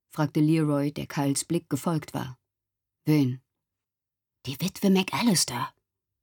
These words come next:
Leroy flüsterte fast, als ginge es um einen bösen Geist. „Nein.“ „Ich schon“, sagte Leroy. „Einmal, als ich noch in der Highschool war, vor der Bäckerei.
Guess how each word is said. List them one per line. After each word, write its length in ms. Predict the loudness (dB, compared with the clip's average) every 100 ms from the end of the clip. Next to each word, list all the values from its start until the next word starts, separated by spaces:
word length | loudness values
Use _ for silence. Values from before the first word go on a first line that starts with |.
| _ _ _ 2
Leroy 360 | 4 4 2
flüsterte 540 | 0 0 0 0 -4 -4
fast, 400 | -2 -2 -2 -6
als 200 | -4 2
ginge 240 | 4 4
es 120 | 4
um 120 | 4
einen 240 | 6 4 4
bösen 340 | 2 4 2
Geist. 460 | 2 -2 -4 -10 -14 _ _ _ _ _ _
„Nein.“ 420 | 2 4 2 0 -10 _ _ _ _ _ _
„Ich 220 | -4 0 0
schon“, 360 | 0 -2 -4 -8 _ _ _
sagte 320 | -2 0 2
Leroy. 460 | 2 2 0 -6 -12 _ _ _ _ 0
„Einmal, 460 | 2 4 4 2
als 200 | 0 -2
ich 80 | 0
noch 140 | 2
in 100 | 4
der 140 | 2 2
Highschool 420 | 0 0 0 -2
war, 260 | -4 -10 -16 _ _
vor 140 | 0
der 100 | 0
Bäckerei. 560 | 2 0 2 0 -2